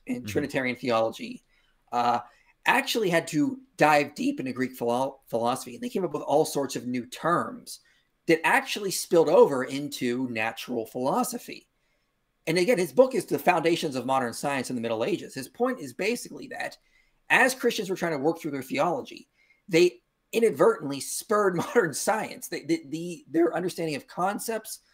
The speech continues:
Speaker 1: their terms, helped grow science in ways that we did, we could not have seen back then.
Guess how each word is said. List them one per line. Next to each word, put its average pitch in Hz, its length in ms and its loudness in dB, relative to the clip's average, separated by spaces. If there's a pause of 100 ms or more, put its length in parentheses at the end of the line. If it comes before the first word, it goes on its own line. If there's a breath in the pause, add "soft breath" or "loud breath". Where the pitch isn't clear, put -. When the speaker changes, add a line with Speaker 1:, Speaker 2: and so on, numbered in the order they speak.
(240 soft breath)
Speaker 1:
their 147 140 -4
terms, 175 400 -2 (240 soft breath)
helped - 440 2 (420)
grow 170 380 6
science 180 420 0
in 135 120 -6
ways 147 260 -2
that 131 100 -6
we 131 140 -4
did, 131 200 -4
we 143 120 -2
could 147 140 -4
not 120 140 -2
have 110 100 -6
seen 208 280 -4
back - 260 -10
then. - 240 -18